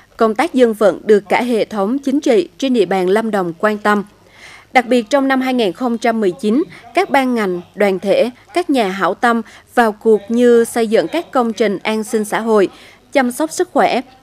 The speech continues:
chăm lo đời sống cho bà con tại các địa bàn vùng sâu, vùng xa, vùng đặc biệt khó khăn của tỉnh.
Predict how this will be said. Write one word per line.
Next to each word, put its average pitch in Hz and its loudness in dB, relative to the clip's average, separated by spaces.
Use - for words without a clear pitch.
chăm 254 2
lo 233 2
đời 196 2
sống 208 -4
cho 277 0
bà 196 0
con 214 0
tại 220 2
các 339 -4
địa 240 -2
bàn 196 0
vùng 190 -2
sâu, 277 -2
vùng 196 -2
xa, 220 0
vùng 220 4
đặc 208 -2
biệt 208 0
khó 226 -4
khăn 240 -4
của 180 -2
tỉnh. 180 -2